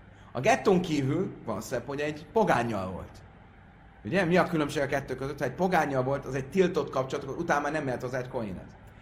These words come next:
És azért kellett mondani mind a kettőt, mert mind a kettőre ki akartuk fejezni,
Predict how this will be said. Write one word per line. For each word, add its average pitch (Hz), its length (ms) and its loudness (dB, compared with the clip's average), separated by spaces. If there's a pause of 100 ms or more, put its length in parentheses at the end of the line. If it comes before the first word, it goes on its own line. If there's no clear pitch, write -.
(220)
És - 60 -12
azért 247 220 4
kellett 180 220 4
mondani 202 240 4
mind 202 180 6
a 170 80 6
kettőt, 151 540 -2
mert 139 180 -4 (220)
mind 233 200 0
a 208 80 6
kettőre 196 600 4
ki 196 120 0
akartuk 165 380 2
fejezni, 143 500 2